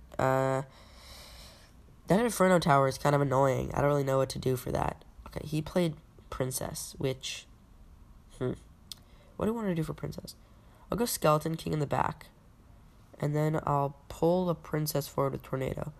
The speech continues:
so that I don't think she'll get a hit. Oh, she got one hit. That's fine. So we're gonna go Skeleton King, Sparky. Then we're gonna use its ability.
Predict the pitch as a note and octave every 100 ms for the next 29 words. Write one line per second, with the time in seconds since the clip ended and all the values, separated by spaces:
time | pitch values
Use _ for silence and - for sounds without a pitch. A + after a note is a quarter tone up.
0 | - - - - - - C#3+ C#3+ C#3 C#3+
1 | - G1+ G#1 - - - - - - -
2 | C#3+ - - - - - - - - -
3 | - - - - - - - D#3+ G3 G3
4 | - - F3+ F#3 F#3+ G3 F#3+ F#3+ G3 G3
5 | G3 - - - - - - - - -
6 | - - - - - - - - - C3
7 | B2+ - - - - - - - - -
8 | - - - - - - - - - -
9 | - - - - - C#3+ C#3+ D3 D3 C#3
10 | - B2+ B2+ - -